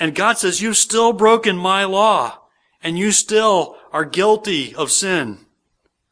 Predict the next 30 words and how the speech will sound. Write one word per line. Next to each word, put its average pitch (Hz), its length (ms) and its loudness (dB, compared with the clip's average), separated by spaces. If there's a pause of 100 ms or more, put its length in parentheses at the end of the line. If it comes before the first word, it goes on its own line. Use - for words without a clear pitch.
(1000)
And 127 200 -8
we 175 160 -2
might 135 280 -4
say, 139 520 -2
"Well, 151 440 -8 (460)
I - 300 -8
don't 185 180 -6
think 131 200 -8
my 123 180 -2
showing 123 340 -2
partiality 127 680 -2
is 113 140 -6
as 101 120 -6
serious 135 500 -2
as, 104 260 -8
as 113 180 -8
other 202 240 -2
things 123 360 -8
that 123 140 -6
I 120 100 -6
could 294 280 -2
have 294 200 0
done, 131 300 -8
which 135 160 -6
I 120 100 -2
don't 226 300 -4
do." 147 340 -6 (1700)
But 127 180 -12
God 120 220 -2
says, 127 520 -4